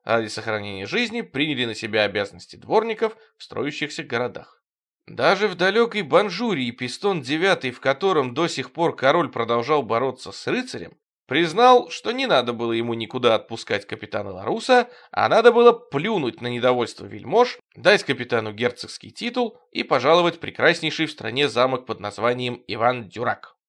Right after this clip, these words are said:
Теперь же приходилось Пистону терпеть при дворе невежу, пасконского посла, графа Верзила, по прозвищу Долгая Сабля,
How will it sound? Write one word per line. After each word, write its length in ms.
Теперь 400
же 140
приходилось 600
Пистону 640
терпеть 600
при 120
дворе 320
невежу, 520
пасконского 720
посла, 580
графа 440
Верзила, 640
по 120
прозвищу 520
Долгая 360
Сабля, 440